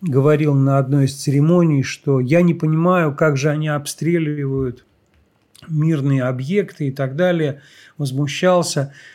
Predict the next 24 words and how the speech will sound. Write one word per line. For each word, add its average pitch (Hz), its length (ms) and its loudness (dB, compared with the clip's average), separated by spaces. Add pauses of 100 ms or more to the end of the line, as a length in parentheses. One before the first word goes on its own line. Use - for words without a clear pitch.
(240)
Конечно 185 540 2
же, 151 220 2
они 151 500 0
всё 147 280 -2
время 175 400 2
создают 143 840 -2 (240)
параллельные 147 600 2
нарративы, 143 760 0 (420)
но 160 200 2
факт 180 320 0
в - 100 -18
том, 220 320 4
что - 380 0
и 175 240 0
международными 156 680 2
медиа, 151 440 0
и - 20 0
международными 143 640 -2
организациями 139 920 -2
уже 131 160 -6
давно 165 260 -2
зафиксированы 151 760 -4
как 143 200 -6
раз 156 320 -4